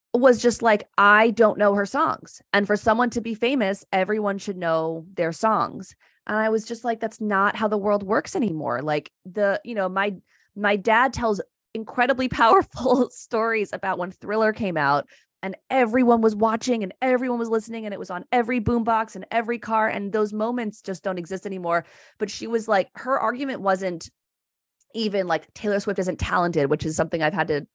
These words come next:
I've heard before, or, you know, "I don't like her music." Her argument was literally, "Taylor Swift isn't famous." And I was like, "You don't understand what fame looks <laughs> like in today's society."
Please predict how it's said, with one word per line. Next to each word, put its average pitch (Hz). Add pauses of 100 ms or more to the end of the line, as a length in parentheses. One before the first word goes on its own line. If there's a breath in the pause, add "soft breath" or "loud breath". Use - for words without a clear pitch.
(120)
I've 160
heard 160
before, 147
or, 147 (580 soft breath)
you 190
know, 175
"I 190
don't 190
like 170
her 185
music." 175
Her 220
argument 214
was 196
literally, 185
"Taylor 185
Swift 190
isn't 156
famous." - (560)
And 208
I 208
was 208
like, 208
"You 214
don't 226
understand 190
what 160
fame 160
looks 156
<laughs> -
like - (640 loud breath)
in 285
today's 208
society." -